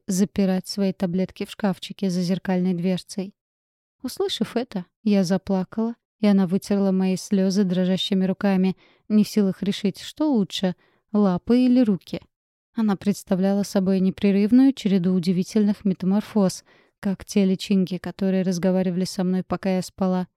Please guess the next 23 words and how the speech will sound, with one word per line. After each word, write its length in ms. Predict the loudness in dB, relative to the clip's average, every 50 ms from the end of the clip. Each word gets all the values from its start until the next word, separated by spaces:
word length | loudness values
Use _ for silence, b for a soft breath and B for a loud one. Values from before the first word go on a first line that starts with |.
| _ _ _ _ _ _ _ _ -6
Вот 220 | -4 -4 0 2
у 40 | 2
нее 280 | 4 4 4 4 2 2
одно 360 | 2 2 2 2 4 4 2
обличье, 580 | 2 2 0 0 0 -2 -4 -4 -4 -4 -6 -10 _ -4
а 100 | -2 0
вот 180 | 0 0 0 0
другое. 540 | 0 0 0 2 2 2 2 2 0 -2 -4 _ _ _ _ _ _
И 180 | -4 -2 -2 -2
все 220 | -4 -4 -2 -2
это 180 | -2 -2 -4 -6
происходило 640 | -4 -2 -2 -2 -2 0 -2 0 0 2 0 0 -2
прямо 480 | -2 -2 0 2 2 2 2 2 2
у 40 | 2
меня 220 | 2 2 2 2 2
на 100 | 0 0
глазах. 600 | 0 0 0 0 0 0 -2 -2 -4 -8 -18 _ _ _ _ _ _ _ _ _
Она 220 | -4 0 2 4 4
была 260 | 4 4 4 2 0
куколкой-хризалидой 1400 | -4 -8 -20 -8 -2 0 0 0 2 0 0 0 0 0 2 2 2 4 2 2 2 4 4 4 4 4 2 0
с 140 | -2 -2 -2
изменчивым 640 | 0 0 2 2 2 2 0 0 -2 -2 0 0
скелетом, 720 | -2 -4 -4 -2 0 0 0 0 -2 -2 0 0 0 -2